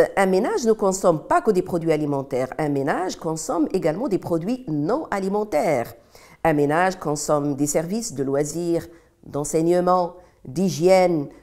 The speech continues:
de santé, de transport, consomme également d'autres biens, habitations, habillement, et cetera. Donc, finalement, la proposition est fausse. Donc, la consommation des ménages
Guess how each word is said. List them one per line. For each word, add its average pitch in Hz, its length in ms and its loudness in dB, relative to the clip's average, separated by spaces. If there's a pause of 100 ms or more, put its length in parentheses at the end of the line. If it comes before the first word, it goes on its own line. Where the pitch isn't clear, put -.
(100)
de 147 160 -2
santé, 190 760 2
de 147 100 -2
transport, 180 760 2 (420)
consomme 196 360 2
également 170 680 4
d'autres 160 580 2 (160)
biens, 170 560 4
habitations, 180 800 0 (240)
habillement, 202 580 2
et 165 120 -2
cetera. 147 480 -4 (320)
Donc, 202 520 4 (320)
finalement, 156 540 0
la 175 100 4
proposition 160 720 0
est 127 100 -6
fausse. - 500 -2 (240)
Donc, 262 260 2
la 175 80 2
consommation 165 600 -4
des 131 120 -4
ménages 208 580 -4